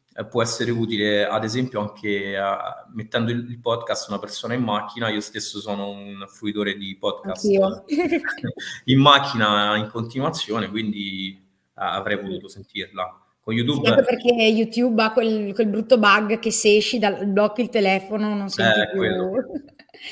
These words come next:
Speaker 1: Quindi
Speaker 2: E
Speaker 1: poi è
Speaker 2: quindi
Speaker 1: un po' più aperto anche alle pubblicità, per fortuna, eh, per carità.
Speaker 2: Mhm.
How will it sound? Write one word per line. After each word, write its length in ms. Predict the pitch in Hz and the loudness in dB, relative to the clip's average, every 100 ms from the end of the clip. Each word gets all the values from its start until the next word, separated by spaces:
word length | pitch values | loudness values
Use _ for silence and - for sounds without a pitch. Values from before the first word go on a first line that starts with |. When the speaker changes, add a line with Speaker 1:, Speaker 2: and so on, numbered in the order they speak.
| - 277 | -8 -6
Speaker 1:
Quindi 160 | - 131 | 0 2
Speaker 2:
E 20 | |
Speaker 1:
poi 160 | 123 139 | 6 6
è 40 | |
Speaker 2:
quindi 160 | 120 123 | 6 4
Speaker 1:
un 40 | |
po' 180 | 139 131 | 0 -2
più 140 | 135 | 0
aperto 380 | 123 123 120 - | 2 4 2 0
anche 340 | 113 113 110 110 | -4 -4 -2 2
alle 500 | 107 107 104 104 104 | 2 4 2 0 -4
pubblicità, 460 | 104 104 110 98 | -6 -6 -2 -2
per 140 | 98 104 | -2 -8
fortuna, 640 | - 107 113 101 95 101 | -12 -14 -10 -8 -4 -6
eh, 100 | - | -8
per 120 | 104 | -16
carità. 300 | - 104 107 | -10 -8 -6
Speaker 2:
Mhm. 320 | 175 175 175 | -6 -8 -8